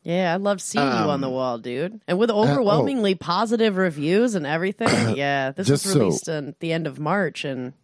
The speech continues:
Speaker 1: it looks like it's just, it's taken off, which is good.
Speaker 3: Fuck yeah. Just so you
Speaker 2: So
Speaker 3: know, th-, everybody knows, we don't get any compensation for any of this. Uh, Chris might be like, "Hey, I got a couple copies," or whatever,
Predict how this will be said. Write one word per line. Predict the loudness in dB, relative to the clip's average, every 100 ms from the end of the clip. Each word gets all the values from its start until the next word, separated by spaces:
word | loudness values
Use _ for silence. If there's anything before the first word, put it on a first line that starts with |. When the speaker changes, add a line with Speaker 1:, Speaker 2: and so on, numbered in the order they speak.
| _ -14
Speaker 1:
it |
looks | -12 -10
like | -12 -12
it's | -12
just, | -10 -10 -10
it's | -14 -12
taken | -10 -8 -8
off, | -8 -10
which | -12
is | -12
good. | -6 -6 -6 -10 _ _ _ _ _ -10
Speaker 3:
Fuck | -6 -2
yeah. | 0 2 0
Just | 2 2
so | 4
you | 4 4
Speaker 2:
So | 4 2 0
Speaker 3:
know, |
th-, | 0 2
everybody | 4 4 2 2
knows, | 0 0 -2
we | 0 2
don't | 4 2 -2 -6
get | -4
any | -4 -4
compensation | -6 -6 -6 -4 -4 -4 -8
for | -4 -4
any | -4 -6 -6
of | -6
this. | -6 -8 -14 -20 -20 -8
Uh, | 0 2 0
Chris | 0 0 0 0
might | 0 0 0 -4
be | -6 -4
like, | -4 -6 -6
"Hey, | -6 -4
I | -6
got | -8
a | -10
couple | -12 -12
copies," | -8 -8 -8 -14
or | -12
whatever, | -12 -12 -14